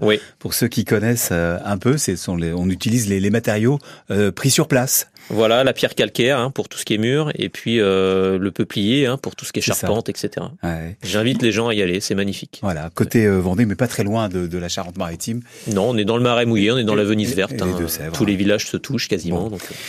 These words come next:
Speaker 2: Si ça n'avait pas été Aziré, par pure curiosité, euh, Romain Gaillard, où, euh, nous auriez-vous emmené
Speaker 1: Alors,
Speaker 2: ailleurs ?
Speaker 1: vous, ça sera compliqué de vous localiser l'endroit parce que c'est des coins, moi, ce que j'affectionne dans le Marais mouillé, c'est les coins perdus, sauvages,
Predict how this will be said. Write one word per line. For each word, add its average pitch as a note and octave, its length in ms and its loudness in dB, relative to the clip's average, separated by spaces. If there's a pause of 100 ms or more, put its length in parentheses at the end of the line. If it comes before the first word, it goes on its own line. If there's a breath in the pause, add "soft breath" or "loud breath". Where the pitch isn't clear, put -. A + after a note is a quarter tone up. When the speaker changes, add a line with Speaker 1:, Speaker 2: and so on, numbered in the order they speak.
(120 loud breath)
Speaker 2:
Si E3+ 200 0
ça G3+ 160 4
n'avait F3 260 4
pas F3+ 160 4
été E3+ 220 4
Aziré, D#3 480 4
par D#3+ 180 0
pure E3 300 0
curiosité, C#3+ 840 2
euh, A2 320 2
Romain A#2 240 0
Gaillard, A2+ 380 0 (100)
où, F#3+ 240 2 (420 soft breath)
euh, G#2+ 300 0
nous A2+ 300 0
auriez-vous A2+ 580 0
emmené A2+ 460 0 (240)
Speaker 1:
Alors, B2 160 4
Speaker 2:
ailleurs ? A#2+ 120 4
Speaker 1:
vous, B2+ 400 4
ça B2+ 300 -2
sera B2+ 240 2
compliqué E3 560 2
de C3 120 4
vous A#2 220 4
localiser A#2+ 540 4
l'endroit A#2 440 2
parce - 180 -2
que A2 100 -2
c'est - 160 0
des G#2+ 140 2
coins, C3 260 0
moi, G#2+ 100 2
ce - 60 -4
que - 100 0
j'affectionne A2 460 0
dans G#2 100 2
le G2 60 0
Marais G2+ 320 0
mouillé, G2+ 320 2
c'est - 180 -2
les F#2+ 120 2
coins A2+ 180 -2
perdus, A#2+ 540 0
sauvages, B2 600 0